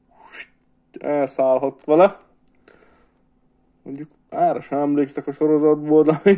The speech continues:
mindegy, de biztos volt ilyen. Úgyhogy milyen jól néz ki.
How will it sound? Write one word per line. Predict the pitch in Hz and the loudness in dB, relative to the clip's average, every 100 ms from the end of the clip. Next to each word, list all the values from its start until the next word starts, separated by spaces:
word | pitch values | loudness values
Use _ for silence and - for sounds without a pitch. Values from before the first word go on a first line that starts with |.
| - | 2
mindegy, | 190 160 156 | 2 2 2
de | 151 | 0
biztos | 151 156 - - 151 | -2 -4 -6 -4 -4
volt | 151 147 147 | -4 -4 -4
ilyen. | 147 156 185 185 _ _ _ _ _ _ _ _ _ _ | 0 0 0 -4 _ _ _ _ _ _ _ _ _ _
Úgyhogy | 143 | -8
milyen | 151 117 | -6 -4
jól | 123 131 127 | -2 0 0
néz | 123 123 123 - | -2 -2 -4 -2
ki. | 151 131 | -2 -2